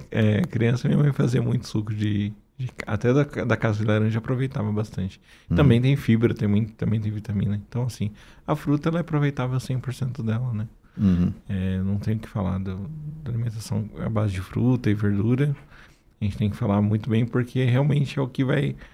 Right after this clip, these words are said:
Speaker 1: segurar o organismo aí durante muito tempo, vai tornar as pessoas mais saudáveis, né? Mas a gente percebe muitos idosos, por exemplo, né? É, vivem há noventa, cem anos, né? Mas você pergunta a alimentação dele no, no tempo de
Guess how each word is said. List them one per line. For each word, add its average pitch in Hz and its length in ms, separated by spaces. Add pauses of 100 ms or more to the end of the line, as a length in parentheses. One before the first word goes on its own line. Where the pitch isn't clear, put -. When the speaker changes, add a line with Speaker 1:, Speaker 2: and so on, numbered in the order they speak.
(120)
Speaker 1:
segurar 135 340
o - 40
organismo 117 480
aí 113 40
durante 117 300
muito 131 260
tempo, - 240
vai 127 220 (300)
tornar 123 240
as 131 80
pessoas 127 320
mais 135 160
saudáveis, 104 520
né? 104 140 (460)
Mas 104 160
a 123 180
gente 123 160
percebe 135 320
muitos 139 260
idosos, 123 460
por 110 160
exemplo, 101 400
né? 110 120 (440)
É, 104 480 (460)
vivem 110 220
há 110 60
noventa, 110 640
cem 113 320
anos, 98 340
né? 107 160 (380)
Mas 101 120
você 117 100
pergunta 135 440
a 131 40
alimentação 117 500
dele 110 260
no, 101 220
no 117 200
tempo 110 300
de 101 300